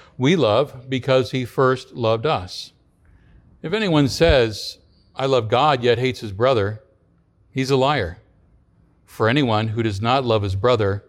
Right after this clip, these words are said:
whom he has seen cannot love God whom he has not seen.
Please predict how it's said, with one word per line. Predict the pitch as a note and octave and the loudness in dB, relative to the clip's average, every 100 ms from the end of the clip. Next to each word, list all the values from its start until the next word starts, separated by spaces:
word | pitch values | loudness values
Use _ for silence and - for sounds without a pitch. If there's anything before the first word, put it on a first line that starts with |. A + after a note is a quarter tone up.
| _ _ _ | _ _ _
whom | B2+ A2 | -2 -2
he | G2+ | -2
has | F#2 | -4
seen | - D#3 A2 F#2+ F#2 _ _ _ _ _ - - | -2 0 0 -4 -8 _ _ _ _ _ -20 -4
cannot | B2+ B2 C3 | 0 2 0
love | C3+ B2 A#2 | 2 0 2
God | C3+ C#3 A2 G#2+ - | 0 0 -2 -4 -8
whom | C3 C3 | -6 -4
he | B2+ | -4
has | B2+ B2 - | -4 -6 -10
not | F#3 F3+ | -14 -12
seen. | - G#2+ E2+ | -14 -12 -12